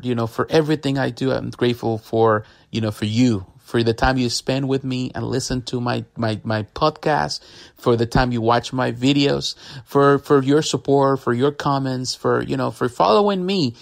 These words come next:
you know, for choosing me above other people in this big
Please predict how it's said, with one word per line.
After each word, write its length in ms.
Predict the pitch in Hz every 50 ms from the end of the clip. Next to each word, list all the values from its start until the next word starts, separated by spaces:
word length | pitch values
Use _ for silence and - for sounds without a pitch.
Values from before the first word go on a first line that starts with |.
| - - - - _
you 220 | - 135 135 127
know, 100 | 127 127
for 140 | 120 - 131
choosing 520 | - - - 220 214 - 214 185 175 175
me 440 | 180 185 185 170 165 165 160 139 -
above 540 | - - 131 131 135 139 139 131 120 - - _
other 280 | - 151 196 226 208 -
people 480 | - - 127 113 - 110 107 107 107
in 260 | - 127 120 113 110
this 380 | 107 117 113 110 110 107 - - - - - - - _ - 120 117 113
big 480 | 127 147 147 147 143 143 143 143 139